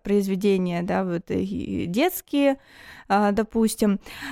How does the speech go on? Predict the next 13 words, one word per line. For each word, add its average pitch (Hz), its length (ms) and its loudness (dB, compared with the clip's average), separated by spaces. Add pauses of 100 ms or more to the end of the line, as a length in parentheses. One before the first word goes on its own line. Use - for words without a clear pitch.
(120)
Ну, 311 240 8
а 269 160 8
неформальные, 277 1000 6
вот 208 260 0
если 240 380 4
говорить 226 460 4
о 220 60 4
России, 269 580 4
то 220 340 6
это 208 260 4
Антибукер, 240 840 2
это 214 200 0
премия, 208 680 4